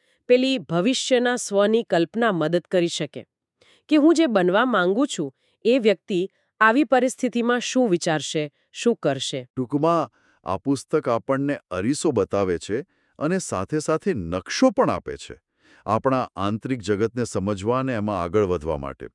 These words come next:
Speaker 2: મારા માટે આમાંથી શીખવા જેવી મુખ્ય વાત એ હતી કે પોતાની જવાબદારી લેવી એ બોજ નથી, પણ શક્તિ છે. એ આપણને કંટ્રોલ આપે છે.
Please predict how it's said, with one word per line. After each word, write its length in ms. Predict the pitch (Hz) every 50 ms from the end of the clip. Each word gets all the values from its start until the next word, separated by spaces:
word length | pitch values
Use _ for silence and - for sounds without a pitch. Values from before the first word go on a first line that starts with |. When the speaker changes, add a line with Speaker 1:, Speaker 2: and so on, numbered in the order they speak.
| _ _ _ _ _ _ _ _ _ _ _ _ _ _ -
Speaker 2:
મારા 340 | 85 90 90 101 117 135 139
માટે 280 | 139 139 135 120 160
આમાંથી 380 | 147 127 123 131 135 123 151 147
શીખવા 380 | - - 123 104 - 143 147
જેવી 240 | 135 127 139 135 151
મુખ્ય 360 | 127 104 104 107 - - 151
વાત 260 | 147 139 139 143 123 131
એ 140 | 139 147
હતી 260 | 127 - - 95 117 - _ _ _ _ _ _ _ -
કે 80 | 202
પોતાની 640 | - _ - 92 92 92 - - 143 160 180 185 143
જવાબદારી 600 | 110 101 95 104 123 131 127 147 147 147 160 135
લેવી 480 | 95 85 90 95 104 127 147 123 123 - _ _ _ _ -
એ 120 | 160 175
બોજ 500 | 139 98 85 92 98 123 160 160 127 131
નથી, 340 | 147 175 170 - 175 139 - - _ _ _ _ _ _ _ -
પણ 120 | 139 147
શક્તિ 460 | 135 - - 98 - _ _ 151 147
છે. 160 | 117 - - - _ _ _ _ _ _ _ - - - -
એ 80 | - 160
આપણને 360 | 156 156 156 196 190 196 214
કંટ્રોલ 540 | - - 120 113 104 - 139 165 175 156 117
આપે 240 | 90 - - 76 71
છે. 160 | - -